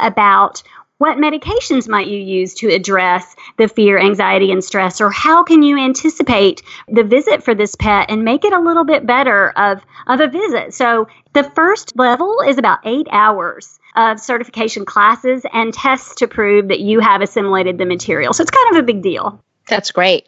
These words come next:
Speaker 2: In a previous episode on E R Vet, we actually interviewed Doctor Lisa Radasta, who's a board-certified veterinary behaviorist, and she talked about what we can do to minimize the fear,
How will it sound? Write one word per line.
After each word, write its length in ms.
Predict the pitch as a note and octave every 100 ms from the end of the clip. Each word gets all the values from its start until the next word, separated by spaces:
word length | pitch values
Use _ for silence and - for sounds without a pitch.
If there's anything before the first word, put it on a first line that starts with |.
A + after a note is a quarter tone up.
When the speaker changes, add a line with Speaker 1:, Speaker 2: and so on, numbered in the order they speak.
| -
Speaker 2:
In 120 | B3
a 80 | B3+
previous 480 | - G#4 A4 F#4 -
episode 420 | - G#3 G3+ F#3
on 140 | F3 -
E 140 | G3
R 100 | F#3
Vet, 240 | F3+ F3+
we 120 | G#3 A3
actually 320 | D#4 - C4
interviewed 400 | A3 A#3+ G#3 E3+
Doctor 320 | E3+ - F3+
Lisa 260 | F3+ - E3+
Radasta, 600 | D#3+ A3+ C#4 - E3 D#3+
who's 260 | F3+ E3+
a 140 | F3 E3
board-certified 800 | G#3 G#3+ G#3 G3 F#3+ F3+ E3+ E3
veterinary 300 | F#3 F#3+ F3
behaviorist, 1160 | D#3+ - D4 F4 A3 D#3 D3+ - _ - - -
and 180 | A3+
she 180 | G#3 A#3+
talked 320 | - F#4+ G#4+
about 260 | F4+ C4 -
what 160 | G#3+ -
we 80 |
can 180 | G#3 F#3+
do 140 | F3+ F#3+
to 100 | F3
minimize 460 | F#3 G3 F#3 E3+
the 120 | -
fear, 580 | D#3+ G#3+ G#3+ G#3 G#3 G3+